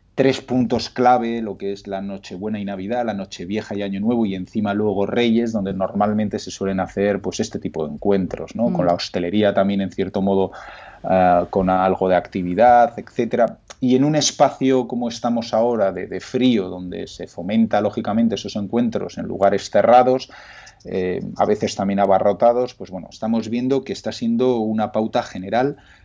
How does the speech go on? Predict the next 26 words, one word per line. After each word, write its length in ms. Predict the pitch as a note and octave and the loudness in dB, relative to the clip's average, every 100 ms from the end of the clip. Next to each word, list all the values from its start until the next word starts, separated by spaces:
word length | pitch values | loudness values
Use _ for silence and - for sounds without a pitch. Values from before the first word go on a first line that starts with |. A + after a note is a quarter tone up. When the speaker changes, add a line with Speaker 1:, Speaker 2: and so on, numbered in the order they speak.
| - | -4
Speaker 1:
no 120 | B2+ | -2
solamente 960 | - C#3+ G#2+ A#2 A#2+ A2 G2+ G2 G2 G2+ | 2 2 4 2 -2 -2 -2 -2 -6 -12
en, 160 | G2 F#2+ | -12 -12
en 160 | G2+ F#2 | -14 -12
Euskadi, 760 | F2 - C3 C3 C3 C3 B2+ | -12 2 4 4 4 0 -2
en 100 | G#2 | -6
el 100 | F2+ | -8
resto 340 | G2+ G2+ - G#2 | -8 -8 -6 -6
del 140 | G2+ | -4
Estado, 460 | G2 - A#2+ C3 D3 | -6 0 2 2 -2
sino 300 | A2+ G2 G2 | -6 -6 -2
en 80 | |
otros 320 | A#2+ A#2+ F#2+ - | -2 -4 -12 -8
países. 500 | G2 B2+ - G#2 G2+ | -4 -4 -4 -12 -10
No 80 | |
hay 180 | G2+ G#2+ - | -8 -8 -6
nada 240 | G2+ G#2 | -2 0
más 220 | G#2 G#2 | 0 -2
que 120 | - G2 | -4 0
ver 260 | G#2+ G#2 | 2 2
cómo 180 | - G2 | -2 -4
está 200 | - G2 | -2 -2
Reino 300 | G2 G2+ G2+ | 0 -4 -4
Unido, 440 | G2+ A#2+ A#2 A2+ | 0 2 4 6
Alemania, 600 | G#2 F#2+ A2 A#2 A2+ A2+ | 6 4 2 2 2 2
Portugal, 720 | A2 G2 - F#2+ G#2+ A#2+ B2 | 0 -6 -4 0 2 4 2